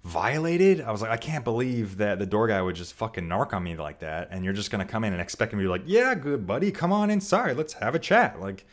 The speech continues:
he was like, "Can I come in?" I was like, "No, you can't come in. Like, what do you want?" And I mean, in his defense, he was, he didn't wanna show me around the city and stuff, which is cool. But, like, just text me, bro. You don't need to fucking, like, that was really weird. Um,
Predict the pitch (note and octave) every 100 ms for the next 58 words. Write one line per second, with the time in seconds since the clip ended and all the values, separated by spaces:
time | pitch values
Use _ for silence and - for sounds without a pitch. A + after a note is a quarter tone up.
0 | - - - - D3 C#3+ A#2+ C#3 C#3+ C#3
1 | B2+ D#3 A2 A2 A#2+ G#3+ A2+ G2 - F3+
2 | - E2 D2+ E2+ F2+ A#2+ D3 C#3 D3 F2
3 | - _ _ _ _ _ _ _ C#3 D3
4 | C#3+ C3+ D3+ C#3 C3 C3+ A2+ B2 G#2 A2
5 | A2+ G2+ F#2 B2 C3 A#2+ G2+ B2 A2 G2
6 | F2 - B2 A#2 F#2 - E2+ E2+ G#2+ F#2+
7 | F2 - E3+ F2+ G2 A2+ - _ - D3
8 | C#3+ F3+ - E3+ - F#2 - D2 G#2 C#3+
9 | D3 C3+ B2 B2 B2 G#2+ G2 F#2 - _
10 | _ _ _ - A#2 C3+ D#3 D#3 A2 A#2
11 | G#2+ E2 F2+ C#2 - _ - - - -
12 | G2 G2 F#2+ -